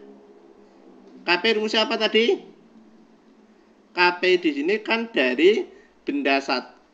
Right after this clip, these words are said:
K satu dan K dua. Berarti K P sama dengan, nah,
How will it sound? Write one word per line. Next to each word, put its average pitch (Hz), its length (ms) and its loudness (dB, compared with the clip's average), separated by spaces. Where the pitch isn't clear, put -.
K 156 160 0
satu 156 320 -4
dan 139 240 -4
K 139 160 -8
dua. 160 240 0
Berarti 165 320 -6
K 151 240 -2
P 220 160 -2
sama 175 320 -2
dengan, 170 480 -2
nah, 208 120 -12